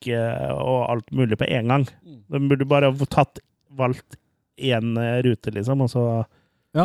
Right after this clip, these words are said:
Speaker 2: eller som du sier da, at det er litt sånn, eh, editering i rekkefølge her. Så kunne Michael Myers dødd tidligere i filmen, og så kunne Corey-storyline tatt over som den nye Michael Myers, på en måte, da.
Speaker 1: Ja, for eksempel.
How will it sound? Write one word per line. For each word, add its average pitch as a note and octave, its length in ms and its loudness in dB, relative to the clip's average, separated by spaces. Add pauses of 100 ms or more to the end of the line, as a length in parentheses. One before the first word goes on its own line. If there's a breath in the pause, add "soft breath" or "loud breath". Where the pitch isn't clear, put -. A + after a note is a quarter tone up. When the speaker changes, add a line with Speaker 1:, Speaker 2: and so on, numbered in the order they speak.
Speaker 2:
eller F3+ 140 0
som E3 280 4
du D3 140 6
sier C3+ 220 2
da, D3 60 6
at C3+ 60 2
det C3+ 360 2
er D#3 40 0
litt D#3 360 -2
sånn, B2+ 360 4
eh, B2+ 440 0
editering A#2 760 -2
i A#2+ 260 -2
rekkefølge A2+ 500 -4
her. D#3 200 0 (420 soft breath)
Så - 140 -4
kunne C#3+ 180 6
Michael C3 320 2
Myers B2 280 2
dødd A#2 340 -2
tidligere A2+ 380 0
i - 20 2
filmen, B2+ 380 2
og C3+ 100 2
så B2+ 100 -2
kunne A3+ 300 -2
Corey-storyline B2+ 1040 4
tatt - 240 0
over A#2 220 2
som B2 160 0
den C3 100 2
nye C3 220 4
Michael A#2 280 0
Myers, A2+ 200 0
på - 60 -4
en B2 60 0
måte, A#2+ 200 -2
da. A#2+ 100 0 (260)
Speaker 1:
Ja, D3 140 4
for - 100 0
eksempel. D3 460 2